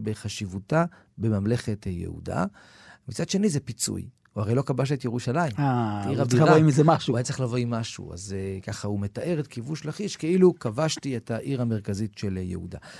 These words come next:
Speaker 1: אז משם גם אנחנו למדים על החשיבות של העיר. באמת היום, אה, בעשרות השנים האחרונות, עם החפירה, אז באמת אפשר לראות, אה, בצורה מאוד מאוד, אה, ככה בעיניים,
Speaker 2: את
Speaker 1: ממש.
Speaker 2: העוצמה.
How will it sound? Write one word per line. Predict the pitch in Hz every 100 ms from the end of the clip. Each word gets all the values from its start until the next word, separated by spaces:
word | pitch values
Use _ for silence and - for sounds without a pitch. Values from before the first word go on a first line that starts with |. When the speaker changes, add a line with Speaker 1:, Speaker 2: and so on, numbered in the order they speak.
| -
Speaker 1:
אז | 104
משם | 117 208 220
גם | 180
אנחנו | 226 190 165
למדים | 139 131 123 107 208 208 180 214 - _ - _ -
על | 131
החשיבות | 123 120 110 101 113
של | 92
העיר. | 87 92
באמת | 92 - 190
היום, | 131 185 185 170 180 - - _ _ -
אה, | 92 90
בעשרות | 87 92 -
השנים | 135 127 147
האחרונות, | 135 - 104 131 170 120
עם | 110
החפירה, | 95 95 104 _ _ - - 92 - 107 104 196 170 143 - - _
אז | 95 95
באמת | 104 139
אפשר | 107 - 127
לראות, | 113 98 120 123 -
אה, | 92 87
בצורה | 98 - 101
מאוד | 113 107 127
מאוד, | 117 110 117 104
אה, | 95
ככה | - 90 92 90 90 - _ -
בעיניים, | 85 101 165 156 92
Speaker 2:
את |
Speaker 1:
ממש. | 92 107
Speaker 2:
העוצמה. | 127 - - 151